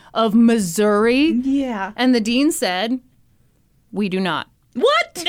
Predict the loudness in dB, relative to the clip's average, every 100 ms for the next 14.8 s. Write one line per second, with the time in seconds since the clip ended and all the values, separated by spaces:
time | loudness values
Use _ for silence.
0 | 0 0 2 2 2 2 2 0 -2 -2
1 | 0 2 2 2 2 2 4 4 4 4
2 | 2 2 0 0 -2 -2 -2 0 -2 -2
3 | -4 -2 0 0 -2 -2 -2 -2 -4 -8
4 | -12 -12 -16 _ _ _ -20 -2 2 4
5 | 4 2 0 0 0 0 -2 -4 -12 -16
6 | -4 -2 -2 -8 -10 -2 -2 0 0 0
7 | -2 0 2 2 2 2 2 0 -2 -6
8 | -2 0 0 0 -2 0 -2 -2 -8 -8
9 | -4 -2 -2 -2 -2 -2 0 2 2 2
10 | 0 0 -2 -6 -12 -10 -4 0 2 2
11 | 2 2 2 2 2 0 -2 -6 -4 -2
12 | -2 -4 -8 -14 _ -12 -12 _ -16 -16
13 | _ -20 -20 -20 -20 -20 -20 -20 _ _
14 | _ _ _ -4 -2 0 -2 -6